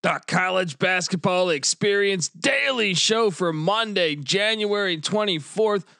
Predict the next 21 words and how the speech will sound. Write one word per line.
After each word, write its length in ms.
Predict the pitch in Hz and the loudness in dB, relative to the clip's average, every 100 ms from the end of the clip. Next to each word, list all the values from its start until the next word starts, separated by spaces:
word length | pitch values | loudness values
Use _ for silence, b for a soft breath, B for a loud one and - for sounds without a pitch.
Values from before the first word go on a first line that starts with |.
| b - | b 0
on 320 | 226 247 180 | 2 2 0
the 80 | 156 | -2
Sports 300 | 170 170 156 | -2 -2 0
Gambling 300 | 170 156 143 | 0 0 0
Podcast 460 | 165 147 165 147 | -2 0 0 0
Network, 300 | 160 151 143 | -2 -2 -2
presented 300 | 151 160 156 | -2 0 0
by 180 | 143 139 | 0 0
WynnBET. 840 | 117 131 160 151 131 - 170 160 | -2 0 0 0 -4 0 0 0
WynnBET 340 | 143 170 170 170 | -2 -2 0 0
is 120 | 165 | 2
now 160 | 175 160 | 0 0
live 280 | 170 160 | 0 0
in 120 | 160 143 | -2 -2
Colorado, 600 | - 190 160 139 110 98 | 0 0 2 0 -2 -2
Indiana, 500 | 175 185 160 143 123 | -2 0 0 0 -2
Michigan, 560 | 156 180 170 135 117 | -2 -2 -2 -4 -4
New 140 | 143 147 | -4 -4
Jersey, 500 | 139 190 185 147 104 | 0 0 0 -2 -6
Tennessee, 520 | - 220 208 196 190 | -2 0 0 -2 -2
Virginia, 600 | 170 170 156 175 170 | 0 -2 -2 0 0